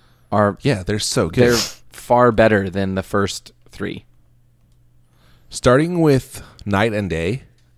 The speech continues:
Speaker 2: in two thousand ten.
Speaker 1: <laughs> Wait, that wasn't
Speaker 2: Tom Cruise. Well, no, listen to me, what I'm saying.
Speaker 1: Okay.
Speaker 2: Tom Cruise has made, like, the best action of his life in the last decade. <laughs>
Speaker 1: Oh, okay.
Speaker 2: So many good movies.
Speaker 1: Yeah,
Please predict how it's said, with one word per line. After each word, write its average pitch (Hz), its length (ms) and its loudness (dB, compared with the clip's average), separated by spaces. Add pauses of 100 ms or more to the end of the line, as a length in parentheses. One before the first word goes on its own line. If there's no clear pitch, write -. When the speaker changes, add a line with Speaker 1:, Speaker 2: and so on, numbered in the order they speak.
(100)
Speaker 2:
in 101 80 -12
two 107 140 -4
thousand 101 260 -2
ten. 87 220 -4
Speaker 1:
<laughs> - 840 -4
Wait, - 220 -2
that 135 160 0
wasn't 139 380 -2
Speaker 2:
Tom 120 260 0
Cruise. 131 500 0 (260)
Well, 113 120 0
no, 117 160 2
listen 127 280 0
to 110 100 -6
me, 95 120 -2
what 101 140 2
I'm 98 80 0
saying. 87 280 -2
Speaker 1:
Okay. 98 200 -12 (680)
Speaker 2:
Tom 123 240 0
Cruise 147 280 2
has 120 220 0
made, 107 260 2
like, 90 360 0 (120)
the 98 240 2
best 95 320 0
action 95 420 -4
of 85 140 -4
his 90 180 -6
life 85 260 -4
in 87 60 -10
the 87 80 -6
last 80 400 -8 (400)
decade. 87 580 -6
<laughs> - 60 -20 (120)
Speaker 1:
Oh, 107 320 0
okay. 98 320 -6 (380)
Speaker 2:
So 143 300 -2
many 139 180 -2
good 127 240 2
movies. 95 420 -4
Speaker 1:
Yeah, 123 260 2